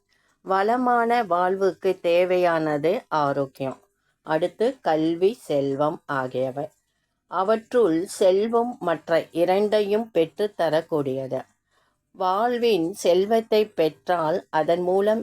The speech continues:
எதையும் பெறலாம் என்ற நிலை உள்ளது. செல்வத்தை இரு வகையாக பெறலாம். தவறான முறையில் பெறும் செல்வம்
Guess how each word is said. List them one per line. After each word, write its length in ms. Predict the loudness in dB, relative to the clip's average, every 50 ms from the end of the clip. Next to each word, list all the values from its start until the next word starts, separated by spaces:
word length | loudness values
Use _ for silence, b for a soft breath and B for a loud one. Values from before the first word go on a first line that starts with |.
| -2 0
எதையும் 440 | 0 2 4 4 4 4 2 0 -2
பெறலாம் 540 | -4 -2 -2 0 0 0 0 0 -2 -2 -4 -4 -4
என்ற 320 | -4 -4 -4 -4 -4 -2 0 0 0 -2 -4
நிலை 260 | -6 -4 -2 0 0 0 0
உள்ளது. 400 | -2 -2 -2 -4 -4 -4 -4 -4 -6 -8 _ _ _ _ _ _ _ _ _ _ -2
செல்வத்தை 680 | 2 2 4 4 4 2 2 2 0 0 0 0 0 0 0 -2 -6 _
இரு 240 | -2 0 0 2 2 2
வகையாக 580 | 2 0 0 2 2 2 2 2 2 0 -2 -2
பெறலாம். 480 | -2 -4 -4 -2 -2 -4 -4 -6 -8 -12 _ _ _ _ _ _ _ _ -8
தவறான 640 | -6 -4 -2 0 0 0 0 0 0 2 2 2 2
முறையில் 500 | 2 0 2 2 2 2 2 0 0 0
பெறும் 340 | -2 -2 -2 0 0 -2 -4 -4
செல்வம் 580 | -4 -2 -2 0 -2 0 0 -2 -2 0 -2